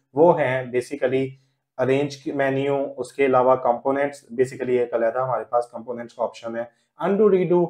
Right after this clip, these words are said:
hopefully आप समझ गए होंगे क्या होगा इससे, Search,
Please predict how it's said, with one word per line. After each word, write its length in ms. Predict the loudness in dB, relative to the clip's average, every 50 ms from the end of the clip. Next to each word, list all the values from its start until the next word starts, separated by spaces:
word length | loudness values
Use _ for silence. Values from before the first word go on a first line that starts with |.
| 0
hopefully 380 | -2 -4 -2 -2 -4 -2 2 2
आप 140 | 2 2 0
समझ 280 | -2 -12 -12 -12 -12 -12
गए 100 | -12 -12
होंगे 260 | -12 -12 -12 -14 -16
क्या 160 | _ -6 -2
होगा 260 | -2 -2 -2 -4 -8
इससे, 340 | -12 -12 -14 -14 -14 -14 -14 _ _ _ _ _ _ _ -16
Search, 500 | -2 2 4 6 6 6 6 2 -6